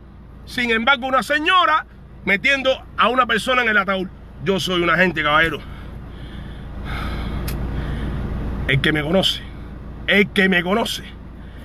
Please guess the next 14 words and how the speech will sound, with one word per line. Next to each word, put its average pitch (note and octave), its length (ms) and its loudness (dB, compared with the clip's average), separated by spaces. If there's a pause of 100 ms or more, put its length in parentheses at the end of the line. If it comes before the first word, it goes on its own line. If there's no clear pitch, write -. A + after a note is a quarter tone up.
(200)
sabe B3+ 480 4
que G3+ 140 0
Casuso, F#3 560 -6 (560)
Jorge B3+ 320 8
Casuso, G3+ 640 -2 (460)
que D#3+ 160 -2
lo E3+ 100 -2
pueden C#4 320 6
buscar C#4 320 2
por A#3 180 -4
internet G#3 480 0
y D4 40 -2
por A3+ 120 -4
Google, B3+ 540 -2